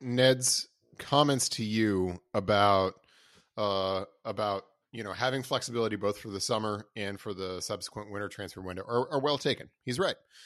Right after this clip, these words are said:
Both in terms of they have a bunch of c-, like, expiring contracts coming up at, at the end of the year this year. Uh, and they also have some shorter term flexibility, both in terms of existing cap space, since they didn't use it, uh,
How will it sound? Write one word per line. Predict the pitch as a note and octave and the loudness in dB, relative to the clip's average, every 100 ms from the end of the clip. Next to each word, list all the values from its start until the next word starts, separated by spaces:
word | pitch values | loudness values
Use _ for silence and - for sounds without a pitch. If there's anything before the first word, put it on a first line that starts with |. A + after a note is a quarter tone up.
| - _ | -20 _
Both | G#2 G2 B2+ C3 | -6 0 0 0
in | C3+ | -4
terms | - B2 A#2 | -2 -2 -2
of | A2 | 0
they | G#2+ | 2
have | G2+ | 2
a | E2+ | 0
bunch | - G2+ A#2 B2+ C3+ | 0 4 6 6 4
of | D#3 C3 - | 0 -2 -8
c-, | - | -4
like, | B2 A#2+ A#2+ | 2 2 2
expiring | - A#2 A#2 C3 | -2 0 0 -2
contracts | - F#2 F2 F#2+ G#2 | -2 -4 -2 -6 -6
coming | - G2 F#2 | -6 -4 0
up | F2+ - _ _ _ _ _ _ - | 0 -2 _ _ _ _ _ _ 0
at, | G2+ G2+ | 2 2
at | F#2+ G2 | 0 -4
the | A2 F#2+ | -4 -4
end | G2+ | -4
of | |
the | G2+ | -4
year | F2 | -4
this | E2 E2+ | -6 -8
year. | F2 A2 - - - - - | -8 -12 -16 -20 -20 -18 0
Uh, | A2 A2 - | 2 2 2
and | B2 | 2
they | C3 C3 | 4 4
also | B2+ A#2+ C3 | 4 4 4
have | C3 | 2
some | - C3 B2+ B2 | 2 0 0 -2
shorter | - C#3 B2+ C3 | 0 2 4 2
term | - B2+ | 0 0
flexibility, | B2+ A2+ A2+ G#2 G#2+ | 2 0 0 0 2
both | A2+ G#2+ B2 | 2 0 -2
in | A2 | -4
terms | A2+ G#2+ | -4 -2
of | G#2+ G2+ - _ - | -2 -2 -8 _ -10
existing | G#2+ G#2 A#2 C3 G2+ | -6 -2 -2 -2 -4
cap | G2+ F2+ | -6 -6
space, | - F2+ G#2 - - _ - | -10 -8 -8 -8 -12 _ -14
since | - G2+ | -12 -8
they | G#2 | -8
didn't | F2+ F2+ F2+ | -8 -8 -12
use | D#2 - | -12 -10
it, | G2 _ - - _ - | -12 _ -20 -20 _ 2
uh, | A2 | 4